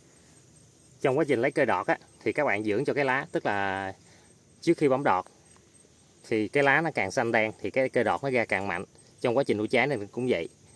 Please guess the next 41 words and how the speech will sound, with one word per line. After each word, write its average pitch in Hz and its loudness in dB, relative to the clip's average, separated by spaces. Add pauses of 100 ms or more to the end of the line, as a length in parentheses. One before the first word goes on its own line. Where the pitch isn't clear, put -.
(240)
Các 139 0
bạn 120 0
dưỡng 101 0
cho 131 0
cái 127 -2
lá 127 2
nó 147 -2
càng 101 -2
xanh 113 -4
đen 110 0
thì 98 -6
cái 127 -4
khả 117 -2
năng 113 -6
quang 110 -2
hợp, 82 -6
tẩm 104 -6
hợp 104 -4
dinh 110 -4
dưỡng 92 -4
của 131 -6
nó 127 -4 (460)
càng 101 0
mạnh. 90 -6 (200)
Cái 143 0
lá 143 2
nó 165 -2
có 160 -2
vai 120 2
trò 92 0
rất 143 -6
là 127 0
quan 110 0
trọng 98 -4
trong 110 -2
mọi 98 -2
thời 110 -2
điểm 101 -2
luôn 143 -4
các 143 -2
bạn. 95 -2